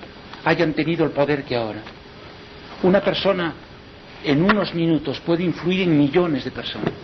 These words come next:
Millones de personas se acuestan con el transistor en la oreja, en la almohada. Y hay periodistas que le están susurrando al oído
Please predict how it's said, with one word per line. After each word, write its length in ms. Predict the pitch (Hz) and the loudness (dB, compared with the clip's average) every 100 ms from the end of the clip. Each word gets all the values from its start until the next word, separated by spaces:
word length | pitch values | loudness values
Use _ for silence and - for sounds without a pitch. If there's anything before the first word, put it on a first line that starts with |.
| - - - - - - - - - - - - | -18 -18 -18 -18 -18 -16 -16 -16 -18 -16 -8 2
Millones 360 | 135 185 208 | 4 4 2
de 80 | 175 | -2
personas 420 | 180 151 190 185 | -2 -2 0 0
se 80 | - | -2
acuestan 400 | 160 196 - 131 | -2 -2 -2 -2
con 160 | 160 160 | 4 4
el 80 | 160 | 4
transistor 520 | 151 147 143 180 185 | -2 -4 -4 0 0
en 100 | 170 | 2
la 80 | 156 | 2
oreja, 260 | 175 156 | 0 2
en 60 | 147 | 2
la 60 | |
almohada. 380 | 147 147 156 123 107 - - - - - - - - - - - - - - | 2 2 0 -4 -10 -18 -18 -18 -18 -18 -16 -16 -16 -16 -16 -16 -16 -14 2
Y 60 | 139 | 4
hay 140 | 180 | 4
periodistas 580 | 190 175 160 196 - 175 | 2 0 0 -2 -6 -4
que 100 | 170 | -2
le 60 | |
están 280 | 139 180 185 | -2 0 0
susurrando 760 | - 170 - 147 156 185 196 185 | 2 0 2 2 2 2 2 2
al 80 | 147 | 2
oído 340 | 156 175 | 0 -2